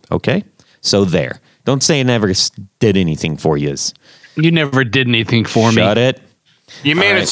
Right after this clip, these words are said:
Speaker 1: right.
Speaker 3: take five thousand pictures
Speaker 1: Nope.
Speaker 3: for you to choose one.
Speaker 1: No, and, and, uh, Dave, I would just wanna illustrate something. I said,
Speaker 3: Thirty different
Speaker 1: "Hey, Jared,
Speaker 3: times.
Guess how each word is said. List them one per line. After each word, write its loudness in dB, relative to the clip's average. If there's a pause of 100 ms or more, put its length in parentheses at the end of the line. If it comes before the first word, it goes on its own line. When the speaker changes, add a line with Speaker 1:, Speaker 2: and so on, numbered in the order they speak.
Speaker 1:
right. 0
Speaker 3:
take -20 (240)
five 0
thousand 0
pictures -2
Speaker 1:
Nope. 0
Speaker 3:
for -2
you 0
to 0
choose -10
one. 0
Speaker 1:
No, 2
and, 0 (120)
and, -2
uh, 0
Dave, 0 (100)
I 0
would -2
just -2
wanna 2
illustrate 2
something. -2 (380)
I -2
said, 2
Speaker 3:
Thirty 2
different 2
Speaker 1:
"Hey, 0
Jared, 2
Speaker 3:
times. -14